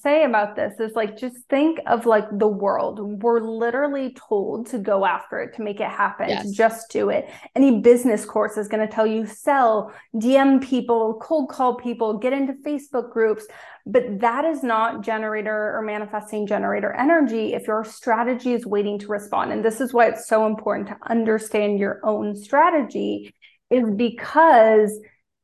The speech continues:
Speaker 1: I did the things, I tried, I pushed it, like you said, in friendships and relationships, that needy girl energy of, like, "Please just like me," and, like, trying your hardest. And you're like, "I'm doing everything right. Why is it not working?"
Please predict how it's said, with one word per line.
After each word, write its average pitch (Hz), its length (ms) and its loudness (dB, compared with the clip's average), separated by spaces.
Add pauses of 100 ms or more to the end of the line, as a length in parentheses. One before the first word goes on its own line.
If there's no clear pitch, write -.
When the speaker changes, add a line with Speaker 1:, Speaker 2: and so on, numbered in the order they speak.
Speaker 1:
I 254 460 4
did 285 240 2
the 247 100 6
things, 233 380 -2
I 226 120 2
tried, 311 500 2
I - 280 -4
pushed 330 400 2
it, 220 180 0
like 233 220 0
you 262 140 -4
said, 247 240 -4
in 214 140 -8
friendships 285 640 -4
and 226 100 -6
relationships, 233 760 -2
that 220 200 0
needy 262 320 2
girl 220 280 2
energy 220 360 -2
of, 214 120 0
like, 220 180 -4 (280)
"Please 392 360 0
just 359 200 -6
like 359 360 -2
me," 349 160 0
and, 320 80 0
like, 240 280 -6
trying 294 600 -2
your 254 140 -2
hardest. 285 440 -2
And 240 80 -8
you're 233 100 -6
like, 226 160 -6
"I'm 233 220 -2
doing 247 260 -2
everything 226 520 -2
right. 214 280 -2
Why 196 300 -2
is 202 140 -6
it - 100 -6
not - 260 -6
working?" 220 600 -6